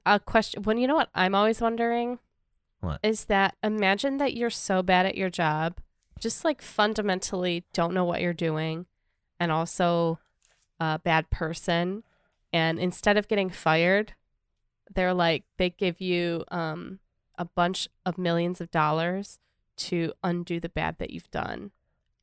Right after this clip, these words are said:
Speaker 2: Yeah, to do what should just be the default of your job.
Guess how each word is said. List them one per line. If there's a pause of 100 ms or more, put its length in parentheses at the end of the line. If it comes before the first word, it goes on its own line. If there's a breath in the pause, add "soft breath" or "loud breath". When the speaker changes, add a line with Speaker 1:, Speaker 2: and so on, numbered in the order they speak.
Speaker 2:
Yeah, (100)
to
do
what
should
just
be
the
default
of
your
job.